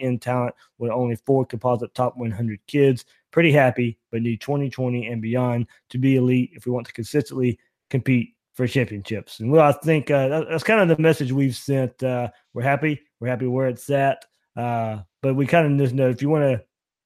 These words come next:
beat Alabama, you wanna beat Georgia, you wanna go with, to Atlanta year after year after year, uh, you know, uh, uh, this is a, this is a good start that, uh, has to continue at, at the, the upper trend.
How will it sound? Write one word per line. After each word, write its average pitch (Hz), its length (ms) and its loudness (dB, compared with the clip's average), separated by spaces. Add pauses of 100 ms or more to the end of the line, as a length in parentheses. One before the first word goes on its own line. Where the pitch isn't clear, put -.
(100)
beat 185 200 2
Alabama, 151 600 4
you 123 140 -2
wanna 143 160 2
beat 139 240 0
Georgia, 139 500 0
you 120 140 -4
wanna 139 140 -4
go 139 180 0
with, 135 160 -2
to 143 140 -2
Atlanta 135 400 -2
year 131 280 -2
after 127 220 -4
year 131 260 -2
after 123 200 -6
year, 120 420 -2 (340)
uh, 117 320 -6
you 117 140 -4
know, 110 220 -6
uh, 110 280 -6 (220)
uh, 117 300 -4
this 131 180 -2
is 127 160 0
a, 120 120 2
this 123 200 -6
is 127 80 -8
a 131 80 2
good 127 180 2
start 131 460 2
that, 120 200 0 (120)
uh, 120 160 0 (320)
has 139 160 2
to - 100 -6
continue 117 560 -2 (200)
at, 120 120 0
at 117 220 0
the, 117 120 -2
the 117 200 -2
upper 110 160 -6
trend. 92 320 -12